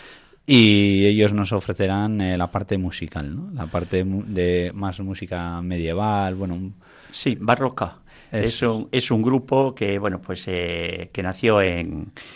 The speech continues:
Speaker 2: en Bilbao. Eh, son tres profesores de música y colaboran siempre altruísticamente con motivos y eventos de, de poesía, de cultura.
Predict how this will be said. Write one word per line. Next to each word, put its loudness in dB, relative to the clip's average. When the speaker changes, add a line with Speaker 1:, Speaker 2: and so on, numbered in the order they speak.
Speaker 2:
en -4
Bilbao. 0
Eh, -4
son -8
tres -4
profesores -6
de -8
música -4
y 2
colaboran 0
siempre -6
altruísticamente -4
con -6
motivos -4
y -6
eventos -4
de, -8
de 0
poesía, -2
de -10
cultura. -4